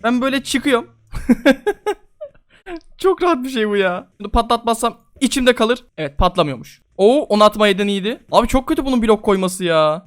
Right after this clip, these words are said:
Hadi. Tamamdır. Ne yapıyorsun be ya? Ben böyle dolaşıyorum burada. Hadi bakalım. Güm.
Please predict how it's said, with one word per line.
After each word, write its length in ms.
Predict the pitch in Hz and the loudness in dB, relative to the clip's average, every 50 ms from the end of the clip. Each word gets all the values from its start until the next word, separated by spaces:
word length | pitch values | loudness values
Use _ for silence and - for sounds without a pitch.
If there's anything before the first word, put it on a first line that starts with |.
| _ | _
Hadi. 300 | - 262 269 277 330 359 392 392 370 - - _ _ _ _ _ _ _ | -2 -2 0 4 4 4 4 4 0 -4 -10 _ _ _ _ _ _ _
Tamamdır. 1000 | 277 254 233 240 226 220 208 196 185 175 165 156 143 135 131 131 - - - - _ _ | 0 2 4 4 4 4 2 2 2 2 2 2 2 0 -2 -4 -8 -14 -20 -20 _ _
Ne 60 | 160 180 | -4 0
yapıyorsun 400 | 220 277 302 330 320 330 320 311 | 0 2 2 0 -2 -4 -4 -2
be 60 | 311 | -2
ya? 320 | 302 294 294 294 311 349 - - | -2 -2 -2 -4 -6 -10 -12 -8
Ben 160 | 240 254 269 | -6 -4 -4
böyle 140 | 285 285 269 | -4 -4 -4
dolaşıyorum 420 | 277 269 269 269 - 311 294 262 226 | -4 -6 -6 -6 -4 -4 -4 -4 -4
burada. 300 | 226 208 220 - - - _ _ _ | -4 -6 -6 -8 -10 -16 _ _ _
Hadi 180 | - 240 254 247 | -4 0 2 2
bakalım. 280 | 240 226 240 247 240 - 214 | 2 2 0 -2 -2 -4 -10
Güm. 360 | 175 175 226 262 190 - | -4 0 0 2 2 0